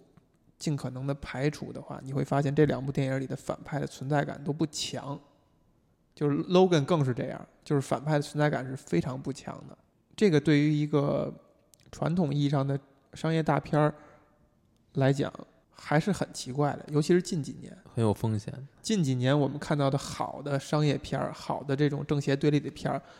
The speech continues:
Speaker 1: 都是一个极其吸引人、塑造的甚至比主角还要好的反派，才能让这个电影儿高级，才能让电影儿好看。而 Logan 不是这样，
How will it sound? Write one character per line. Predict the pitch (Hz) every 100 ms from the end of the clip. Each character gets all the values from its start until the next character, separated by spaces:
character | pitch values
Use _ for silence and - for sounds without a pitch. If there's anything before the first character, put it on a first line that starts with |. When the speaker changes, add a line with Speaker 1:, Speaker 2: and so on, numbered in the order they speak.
| -
Speaker 1:
都 | 190
是 | 165
一 | 135 135
个 |
极 | 131 - 139 185 226
其 | - - 143 135 139 - -
吸 | - - 160
引 | 143 123
人、 | 123 131 139 - _ -
塑 | - 156
造 | 147 139
的 | 131
甚 | - 156
至 | 131
比 | 127 -
主 | 135 131
角 | 127 165
还 | 160
要 | 151
好 | 135 -
的 | 147
反 | 147 - -
派， | 151 170 - - - _
才 | - 143
能 | 147
让 | 143
这 | 139
个 |
电 | 135 135
影 | 135
儿 | - 131 _ _ _ _ _ _ -
高 | 147 147
级， | 123 127 139
才 | -
能 | 135
让 | 139 135
电 | 135 131
影 |
儿 | - - - _ -
好 | - -
看。 | - 156 - - - _ _ _
而 | 143 147
Logan | 170 147
不 | 151 151
是 | 160
这 |
样， | 160